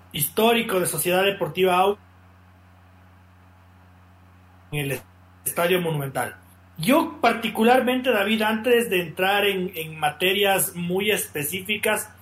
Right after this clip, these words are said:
sí creo que este partido, en este partido estuvo todo bien. Estuvo bien la organización, estuvo a reventar el Estadio Monumental,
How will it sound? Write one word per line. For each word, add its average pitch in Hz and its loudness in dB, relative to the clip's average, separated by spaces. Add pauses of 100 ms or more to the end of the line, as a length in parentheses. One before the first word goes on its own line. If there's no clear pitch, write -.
(480)
sí 254 2
creo 254 6
que 233 -4
este 240 -6
partido, 247 0 (200)
en 180 -4
este 269 0
partido 214 2
estuvo 240 -2
todo 247 2
bien. 240 -2 (680)
Estuvo 285 2
bien 247 2
la 262 4
organización, 220 0 (340)
estuvo 247 0
a 208 4
reventar 175 2
el 220 0
Estadio 208 -2
Monumental, 180 -2